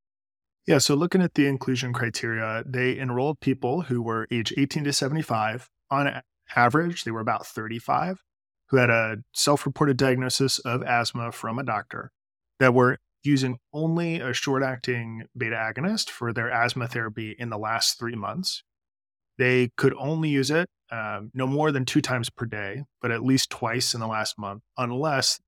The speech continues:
Speaker 2: uh, they had a severe exacerbation in the last year, in which case there just wasn't a minimum requirement use of their inhaler.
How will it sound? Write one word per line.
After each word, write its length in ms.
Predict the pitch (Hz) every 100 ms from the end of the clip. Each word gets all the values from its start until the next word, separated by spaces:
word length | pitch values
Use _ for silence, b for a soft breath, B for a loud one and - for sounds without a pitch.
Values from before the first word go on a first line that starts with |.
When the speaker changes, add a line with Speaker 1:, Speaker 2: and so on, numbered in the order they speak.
| _
Speaker 2:
uh, 220 | 120 113 110
they 160 | 117
had 240 | 113 123 113
a 80 |
severe 520 | 110 127 110 123 123 117
exacerbation 960 | 110 117 - 110 117 110 - 107 101 101
in 60 | 107
the 80 |
last 340 | 104 98 - -
year, 440 | 220 143 104 110 - _ _ _
in 100 | 156
which 180 | 156 -
case 260 | 139 123 -
there 140 | 123
just 180 | 120 -
wasn't 320 | 117 113 110
a 60 | 107
minimum 760 | 113 120 117 113 107 104 101 - _
requirement 580 | 123 110 120 113 107 101
use 220 | 110 104 -
of 120 | 98
their 140 | 95
inhaler. 520 | 92 - 78 90 123